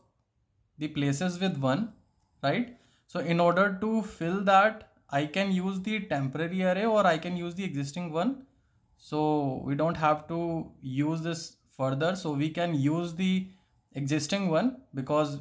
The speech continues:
we have already have the zeros count. So rest of the places can be filled with one. So first of all, we will fill all zeros in the same array starting with zeroth index. Int I equals to zero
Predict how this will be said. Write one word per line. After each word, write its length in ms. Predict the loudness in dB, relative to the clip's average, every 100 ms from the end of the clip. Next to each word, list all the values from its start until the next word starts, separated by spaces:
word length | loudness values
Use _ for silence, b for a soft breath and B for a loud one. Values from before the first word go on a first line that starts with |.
| -4
we 80 |
have 160 | 2 2
already 640 | 2 0 0 0 0 -4 B B B
have 280 | 2 2 2
the 120 | -2
zeros 380 | 2 2 0 -4
count. 340 | -4 -2 -4
So 120 | -4
rest 220 | -2 -2
of 120 | -4 -8
the 80 |
places 800 | -6 -4 -4 -4 -6 -6 -6 -10 -18 _
can 180 | -2 0
be 80 | -2
filled 260 | -2 -4
with 140 | -4 -2
one. 280 | -2 -2 -6 _ _ _ _ _
So 200 | -4 -4
first 340 | 0 0 0
of 140 | -2 0
all, 140 | -2
we 140 | 0 -2
will 200 | -2 -4
fill 580 | -6 -6 -4 -4 -6 -12 _ _ _ _ _ -4
all 280 | 0 0
zeros 640 | 0 2 4 4 -2 -4 -10 _ B B B B
in 120 | -4
the 100 | -4
same 320 | -2 0 2
array 360 | 2 0 -2 -6 _ -20
starting 520 | -10 0 0 0 -4
with 180 | -2 -6 -8
zeroth 340 | -4 -2 0 0
index. 440 | -2 -2 -4 -14 _ _ _ _ _ _ _ -20 _ -20 _ _ _ _ -20 -20 -20 _
Int 260 | -6 -6 -6
I 200 | -4 -4
equals 340 | -4 -6 -10 -10
to 140 | -10
zero 420 | -6 -4 -4 -6